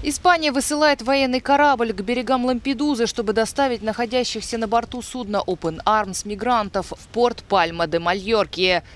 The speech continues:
Тем временем их терпению приходит конец. Утром во вторник девять мигрантов пытались добраться до Лампедузы вплавь,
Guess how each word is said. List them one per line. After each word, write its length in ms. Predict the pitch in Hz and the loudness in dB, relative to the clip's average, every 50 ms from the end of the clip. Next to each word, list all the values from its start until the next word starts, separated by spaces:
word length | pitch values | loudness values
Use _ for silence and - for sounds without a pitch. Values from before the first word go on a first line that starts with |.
| - - | -10 -6
Тем 120 | 202 196 | -4 -2
временем 520 | 202 247 262 240 214 196 190 180 185 185 | 0 0 0 0 0 -2 -4 -6 -6 -6
их 120 | 180 - - | -8 -8 -6
терпению 540 | - 214 202 185 - 240 254 240 214 175 147 | -2 -2 -2 -2 -2 -4 -4 -2 -2 -4 -4
приходит 460 | 175 170 160 - 180 160 160 - - | -6 -6 -6 -6 -6 -6 -6 -4 0
конец. 520 | - 190 190 202 202 196 180 - - - - - | 0 2 2 2 0 0 0 -2 -4 -12 -12 -10
Утром 300 | - 285 - 254 247 254 | -8 -6 -4 -4 -4 -2
во 160 | 220 254 254 | 0 0 0
вторник 480 | 240 - - 277 277 262 233 214 170 156 | 0 0 -4 -2 -2 -2 -2 -4 -6 -8
девять 380 | 151 175 240 247 208 214 - | -8 -6 -4 -4 -4 -4 -6
мигрантов 560 | 226 240 226 262 262 247 214 185 - 165 - | -6 -6 -4 -2 0 0 0 -2 -4 -8 -10
пытались 420 | - - 170 - 190 208 202 180 151 | -8 -10 -6 -2 -2 -2 -2 -2 -2
добраться 480 | 156 165 160 202 214 262 - - 175 | -4 -4 0 0 0 0 0 -2 -8
до 120 | 151 151 147 | -6 -6 -6
Лампедузы 580 | 151 156 156 143 180 180 165 214 202 160 170 | -6 -8 -8 -8 -8 -6 -6 -4 -4 -4 -4
вплавь, 460 | 165 - - - 214 220 208 190 175 | -6 -8 -8 -4 0 0 2 2 0